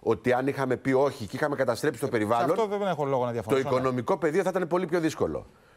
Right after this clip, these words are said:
Speaker 1: Τώρα, το οικονομικό πεδίο δεν εξαρτάται μόνο από τα Σκόπια. Γι' αυτό ακριβώς έχω πει ότι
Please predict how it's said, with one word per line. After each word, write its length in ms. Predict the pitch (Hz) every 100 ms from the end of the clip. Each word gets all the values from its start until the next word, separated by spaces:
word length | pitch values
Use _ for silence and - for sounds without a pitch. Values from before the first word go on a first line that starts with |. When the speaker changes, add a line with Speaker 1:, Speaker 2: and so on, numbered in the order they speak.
| _ _
Speaker 1:
Τώρα, 420 | 160 131 - - -
το 80 |
οικονομικό 500 | 117 110 104 101 165
πεδίο 320 | 135 131 123 156
δεν 140 | 240
εξαρτάται 460 | 214 107 92 80 82
μόνο 320 | 80 78 73
από 240 | - 76 76
τα 100 | 73
Σκόπια. 400 | - 71 101 110
Γι' 100 | 107
αυτό 180 | 104 175
ακριβώς 360 | 156 123 135
έχω 160 | 127 113
πει 140 | 131
ότι 340 | 147 - 113